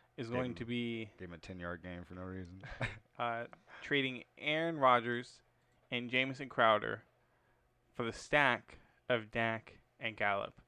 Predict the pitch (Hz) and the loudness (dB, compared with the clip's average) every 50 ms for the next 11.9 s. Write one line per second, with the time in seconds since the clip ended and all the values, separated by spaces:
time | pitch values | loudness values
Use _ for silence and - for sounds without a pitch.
0 | _ _ _ _ _ - 110 117 113 113 110 110 110 104 - - - 123 117 113 | _ _ _ _ _ -2 0 0 2 4 2 2 2 0 -4 -4 -2 0 0 0
1 | 110 - 113 113 110 - 123 113 113 123 139 147 151 160 160 160 151 135 120 107 | 0 2 0 0 4 2 0 0 2 -2 -2 -2 -2 -2 -4 -6 -8 -8 -10 -10
2 | - - - 110 107 107 101 - - 143 147 147 143 139 139 135 - _ _ _ | -8 -6 -6 -6 -6 -6 -10 -4 0 2 2 2 2 0 -4 -8 -14 _ _ _
3 | _ _ _ _ _ _ _ _ _ _ _ _ _ _ _ _ _ _ 120 120 | _ _ _ _ _ _ _ _ _ _ _ _ _ _ _ _ _ _ 4 4
4 | 113 110 - 120 117 113 113 113 110 - 120 117 117 - 147 151 143 131 117 117 | 4 2 0 -2 0 2 2 0 2 2 0 -2 2 6 6 6 6 6 4 -2
5 | 120 120 117 117 113 - _ _ _ _ _ _ _ _ _ _ _ _ _ - | -4 -4 -6 -8 -10 -14 _ _ _ _ _ _ _ _ _ _ _ _ _ -4
6 | 123 120 120 117 113 117 110 104 - - _ _ - 107 104 107 107 113 117 120 | -4 -4 -4 -4 -2 -2 -4 -4 -8 -16 _ _ -4 -2 -2 -2 -2 -2 2 4
7 | 117 120 120 - 127 120 117 - 120 120 117 113 110 107 110 110 - 117 110 107 | 6 6 6 4 2 -2 -2 -4 -8 -8 -6 -6 -6 -6 -6 -8 -2 0 0 0
8 | 107 107 107 107 107 110 107 107 - _ _ - 113 110 110 110 110 110 110 107 | 0 -2 -6 -8 -6 -6 -6 -8 -8 _ _ -6 -4 -2 -2 -2 -2 -4 -4 -4
9 | 107 110 110 110 107 107 - - _ _ _ _ _ _ _ _ _ _ _ _ | -6 -6 -6 -8 -10 -10 -14 -20 _ _ _ _ _ _ _ _ _ _ _ _
10 | _ _ _ _ _ _ - 123 123 120 117 107 110 104 104 - - 113 - _ | _ _ _ _ _ _ -10 -6 -4 -2 -2 -4 -4 -10 -12 -8 -8 -8 -8 _
11 | - 123 113 110 - - - - _ - _ - 123 117 107 107 107 | -8 -8 -8 -8 -8 -12 -14 -14 _ -10 _ 2 2 2 2 0 -4